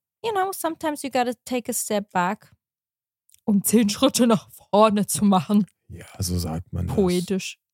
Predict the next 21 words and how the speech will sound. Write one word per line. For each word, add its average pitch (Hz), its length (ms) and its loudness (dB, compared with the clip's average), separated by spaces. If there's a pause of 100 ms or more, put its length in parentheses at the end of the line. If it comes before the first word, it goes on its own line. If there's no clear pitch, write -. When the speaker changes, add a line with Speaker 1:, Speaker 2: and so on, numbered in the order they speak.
(800)
Speaker 2:
Welcome 104 520 2
to 87 280 -2
the 87 40 0
new 98 220 2
poetry 95 880 -2 (200)
podcast. 90 840 -4 (120)
Speaker 1:
Oh 190 160 0
yeah. 165 400 -2 (220)
Speaker 2:
Bei 175 160 0
dir, 95 300 -4
Dari. 85 560 -4
Speaker 1:
Guys, 180 460 0
Speaker 2:
Bei - 80 -8
Anna, 87 300 -4
Luca. 90 640 -8
Speaker 1:
I 202 360 2
do 214 240 0
have 202 240 -2
a 190 60 -4
Themawechsel. 202 1000 -2 (480)
Speaker 2:
Yes. 98 580 -2